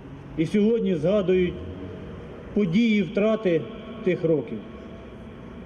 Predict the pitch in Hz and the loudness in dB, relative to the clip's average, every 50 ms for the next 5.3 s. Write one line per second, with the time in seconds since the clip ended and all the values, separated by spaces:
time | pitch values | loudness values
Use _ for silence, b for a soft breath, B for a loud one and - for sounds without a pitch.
0 | - - - - - - - - - - - - - - - - - - - - | -14 -14 -16 -16 -16 -16 -16 -16 -16 -16 -16 -16 -16 -16 -16 -16 -16 -16 -16 -16
1 | - - - - - - - - - - - - - - - - - - - - | -16 -16 -16 -16 -16 -16 -16 -16 -16 -16 -16 -16 -16 -16 -14 -14 -14 -14 -14 -14
2 | - - - 156 208 269 233 - 247 262 202 226 202 - - 208 190 180 165 151 | -8 -2 2 4 4 4 4 4 4 4 4 4 2 4 4 4 4 6 4 4
3 | 147 156 160 185 180 180 214 226 247 262 240 208 226 214 180 185 196 196 208 214 | 4 4 4 4 2 4 4 4 4 4 4 4 2 4 4 4 6 6 6 6
4 | 190 185 196 180 190 185 - 196 190 208 214 214 196 190 185 175 196 202 180 - | 4 4 4 2 2 2 4 4 4 6 6 6 4 4 4 4 4 2 2 2
5 | 180 180 175 170 165 156 | 2 2 4 4 4 2